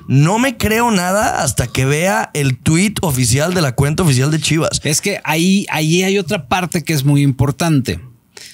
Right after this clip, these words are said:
Speaker 2: Eh, tú te puedes enterar de que están interesados en tal o de que ya están negociando con tal, pero pues uno no se sienta a negociar los fichajes, ¿no? Entonces,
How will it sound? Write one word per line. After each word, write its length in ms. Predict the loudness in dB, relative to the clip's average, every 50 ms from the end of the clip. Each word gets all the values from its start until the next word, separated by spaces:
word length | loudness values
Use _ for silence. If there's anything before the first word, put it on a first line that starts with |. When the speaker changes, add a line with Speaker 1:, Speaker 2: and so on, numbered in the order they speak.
| -20 -20 -20 -20 -20 _ _ -8
Speaker 2:
Eh, 440 | -4 -2 0 0 0 0 -2 -2 -4 -6 -8 -12 -14 -14 -6 -2
tú 120 | -2 -2
te 100 | 0 -2
puedes 300 | -2 -2 0 0 0 0
enterar 420 | 0 0 0 0 0 0 0 0 -2
de 80 | -2
que 100 | -2 -4
están 240 | -4 -4 -2 -2 0 0
interesados 600 | 0 0 0 0 0 2 2 2 2 2 2 2
en 140 | 0 0
tal 420 | 0 0 -2 -2 -2 -2 -4 -6 -8 -8 -8 -10 -10 -8
o 140 | -4 -2 -2
de 100 | -2 -2
que 100 | -2 -2
ya 100 | -2 -2
están 220 | 0 0 2 2 2
negociando 560 | 2 2 2 2 2 2 2 2 2 2 2
con 200 | 2 2 0 0
tal, 360 | 0 -2 -2 -2 -2 -4 -6 -10 _ _ _ _ _
pero 220 | -4 -4 -2 -2 -2
pues 240 | -2 -2 -2 0 2
uno 180 | 2 2 2
no 120 | 2 0 0
se 100 | 0 0
sienta 300 | 0 0 0 0 0 0
a 20 |
negociar 440 | 0 2 2 2 2 0 0 0 0
los 140 | 0 0 0
fichajes, 560 | 0 -2 -2 -2 -4 -4 -4 -4 -4 -2 -2
¿no? 80 | -2 -2
Entonces, 420 | -2 -2 -2 0 0 0 0 -2